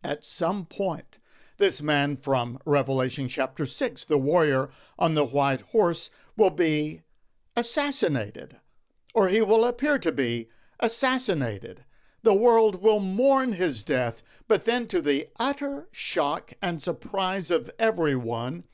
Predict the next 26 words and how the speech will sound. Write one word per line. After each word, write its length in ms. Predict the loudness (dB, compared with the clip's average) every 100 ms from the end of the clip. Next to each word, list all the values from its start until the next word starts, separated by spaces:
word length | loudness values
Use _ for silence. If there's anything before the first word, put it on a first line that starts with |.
| _ -20 _ 0
he 140 | 2
will 200 | 2 0
rise 500 | 0 -2 -2 -2 -4
from 260 | -2 0 0
the 100 | 0
dead, 400 | 0 0 -2 -6 _ _
or 200 | 2 2
he 120 | 0
will 220 | 2 4
appear 380 | 2 0 0 0
to 120 | 2
rise 380 | 2 2 0 -4
from 240 | -6 -4 -2
the 100 | 0
dead. 380 | 0 0 -2 -10 -20 -4
Now, 180 | -2 -2
whether 360 | 0 0 2
his 220 | 0 0 0
death 200 | 0 0
and 140 | 0
resurrection 680 | 0 2 2 0 -2 -8 -8 -2
are 260 | 0 0
real 580 | 0 0 2 0 -2 -6 _ _ _ -4
and 180 | -2 0
demonically 840 | -2 0 0 0 -2 -2 -2 0
done 420 | 0 2 -2